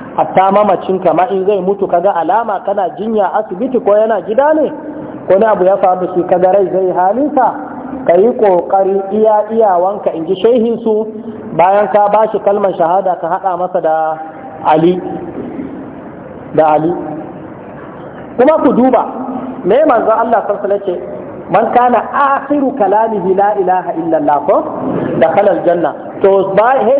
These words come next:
shaytan ya nuna musu, na Allah za ka fara faɗa sai ka cika da nawa?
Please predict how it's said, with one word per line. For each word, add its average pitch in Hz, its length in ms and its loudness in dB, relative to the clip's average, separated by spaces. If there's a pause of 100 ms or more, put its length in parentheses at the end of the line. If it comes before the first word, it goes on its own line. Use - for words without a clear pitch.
(140)
shaytan 233 280 -2
ya 214 100 0
nuna 233 320 0
musu, 202 300 -4 (440)
na 214 240 2
Allah 269 320 2
za 240 200 2
ka 233 120 0
fara 233 340 0
faɗa 196 340 -4
sai 247 200 2
ka 220 160 0
cika 233 280 0
da 185 100 0
nawa? 196 280 0